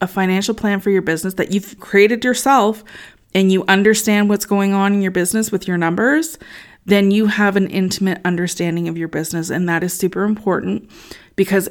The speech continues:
every business decision that you make, you will understand how it will make you profitable or not. Okay,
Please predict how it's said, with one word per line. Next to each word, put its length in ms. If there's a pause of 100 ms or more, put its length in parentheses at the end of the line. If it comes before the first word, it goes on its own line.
every 360
business 400
decision 480
that 120
you 120
make, 420
you 100
will 140
understand 560
how 220
it 60
will 140
make 240
you 60
profitable 680
or 140
not. 280 (580)
Okay, 300